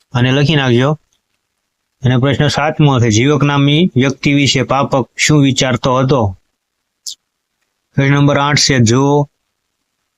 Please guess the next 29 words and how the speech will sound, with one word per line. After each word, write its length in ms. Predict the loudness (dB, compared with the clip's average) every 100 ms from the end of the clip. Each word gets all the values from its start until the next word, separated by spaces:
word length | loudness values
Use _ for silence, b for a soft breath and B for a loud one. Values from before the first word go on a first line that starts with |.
| _ _ _ -6
સૌના 360 | -2 0 0
નામમાં 420 | 0 0 2 2 0
એક 160 | -2
સરખા 320 | -2 -2 -2
હોય 400 | 0 0 0 0
તો 180 | 0 0 0 0
આપણને 440 | 0 -2 0 0 0
શી 140 | 0
મુશ્કેલી 420 | 0 0 -2 -2
પડે? 300 | 0 -2 0 -4 -6 _ _ _ _ _ _ -20 -6
પ્રશ્ન 240 | -2 0
નંબર 220 | 2 2 2
નવ 220 | 0 0
છે, 120 | -2
પાપક 340 | -2 -2 0
ભગવાન 460 | 0 2 2 2 2
બુદ્ધ 260 | 2 2 0
પાસે 360 | -2 -2 -2 0 0
ન 100 | 0 2 2
ગયો 260 | 2 2
હોત 200 | 0 -2 -2
તો 100 | -2
શું 240 | 0 -2
થાત? 300 | 0 -2 -4 -8 -16 _ _ _ _ _ _ _ _ _ _ _ _ _ _
આ 100 | -2
બધા 280 | 2 2 2
પ્રશ્નોના 400 | 0 0 0 2
જવાબ 320 | 2 2 0 0
તમે 240 | 0 0